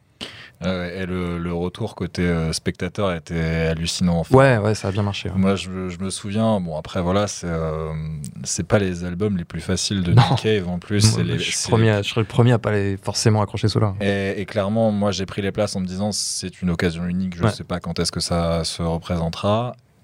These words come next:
Speaker 1: Et, euh, je me souviens d'avoir été, euh, complètement envoûté par le truc, parce que, en fait, ça avait complètement une autre gueule, une âme incroyable.
Speaker 2: Ouais, ouais.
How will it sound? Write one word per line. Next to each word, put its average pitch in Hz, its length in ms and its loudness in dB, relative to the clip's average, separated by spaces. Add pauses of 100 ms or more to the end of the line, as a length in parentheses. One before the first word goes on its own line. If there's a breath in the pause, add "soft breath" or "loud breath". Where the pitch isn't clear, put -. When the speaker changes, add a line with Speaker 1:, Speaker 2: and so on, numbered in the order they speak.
(120)
Speaker 1:
Et, 87 340 -2
euh, 85 260 -4
je 82 100 -14
me 82 100 -8
souviens 101 320 0
d'avoir 82 320 -4
été, 101 260 -2
euh, 82 300 -6
complètement - 540 0
envoûté 101 640 0
par 98 200 -8
le 90 120 -6
truc, 120 240 0 (200)
parce - 220 -2
que, 110 220 2
en 87 100 2
fait, 117 180 0
ça - 220 -4
avait 82 220 -6 (320)
complètement 104 440 -2
une 92 160 0
autre 90 160 -4
gueule, 110 340 0 (160)
une 87 300 2
âme 98 280 2 (180)
incroyable. 110 760 2 (120)
Speaker 2:
Ouais, 120 80 8
ouais. 107 280 4